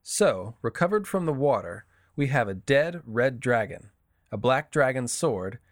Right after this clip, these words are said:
and at least the skull of another dead dragon, all of which are terrific Lightbringer symbols.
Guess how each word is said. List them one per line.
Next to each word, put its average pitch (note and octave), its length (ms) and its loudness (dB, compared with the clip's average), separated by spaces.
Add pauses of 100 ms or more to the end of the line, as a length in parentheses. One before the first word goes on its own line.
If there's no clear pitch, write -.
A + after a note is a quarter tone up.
(240)
and C3 160 2
at C3+ 80 -4
least F3 240 -2
the D3 80 -4
skull A#2 560 0
of C3 140 -2
another D3 280 2
dead G2 260 -4
dragon, E2 400 -6 (440)
all F#3 180 4
of A#2+ 120 -2
which G#2+ 260 -6
are A#2 140 -2
terrific A#2 540 -2
Lightbringer G#2 520 -2
symbols. - 640 -6